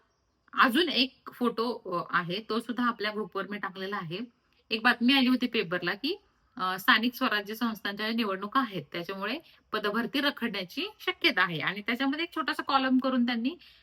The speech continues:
कोणत्या विभागामध्ये किती पदे रिक्त आहेत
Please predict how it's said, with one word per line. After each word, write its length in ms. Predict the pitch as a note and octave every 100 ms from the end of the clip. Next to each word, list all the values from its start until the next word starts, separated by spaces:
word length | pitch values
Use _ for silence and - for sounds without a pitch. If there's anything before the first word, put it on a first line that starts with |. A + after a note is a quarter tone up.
| _ _
कोणत्या 320 | - C4+ B3+ D4+
विभागामध्ये 640 | C#4+ A#3+ A#3 A#3+ A#3+ F#3
किती 340 | B3 - C4 D#4+
पदे 340 | C4+ B3 C#4
रिक्त 280 | C4+ C4 -
आहेत 320 | B3+ F#3+ C4+